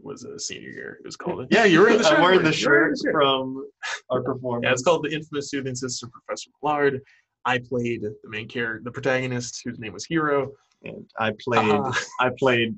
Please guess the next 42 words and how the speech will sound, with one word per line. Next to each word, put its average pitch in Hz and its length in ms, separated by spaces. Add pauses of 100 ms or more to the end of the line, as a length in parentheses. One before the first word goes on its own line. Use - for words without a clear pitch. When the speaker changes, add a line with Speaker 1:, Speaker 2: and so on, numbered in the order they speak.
(120)
Speaker 2:
the 123 160
professor. 120 680 (520)
Speaker 1:
Yeah. 135 100
It - 20
was 127 340
Speaker 2:
<laughs> - 40
Speaker 1:
crazy 127 400
as 120 100
Caligula. 120 680 (120)
Speaker 2:
Yep. 110 220
Speaker 1:
Uh, - 40 (420)
very 131 260
good. 120 240
We 123 160
each 170 260
both 127 240
got 120 260
Nebraska 123 560
State - 360 (100)
acting - 340
awards - 480
for - 180
it, 160 140 (100)
which - 120
Speaker 2:
Crown-, 110 160
Speaker 1:
was 107 140 (120)
Speaker 2:
crowning 117 280
achievement. 110 460
Speaker 1:
yeah, 92 40
which 120 160
is 113 100
very 107 220
good 101 320
and 101 160
is 117 140
currently, 113 520
<laughs> - 960
when 127 140
I 127 40
submitted 131 580
my, 101 500 (120)
uh, 98 320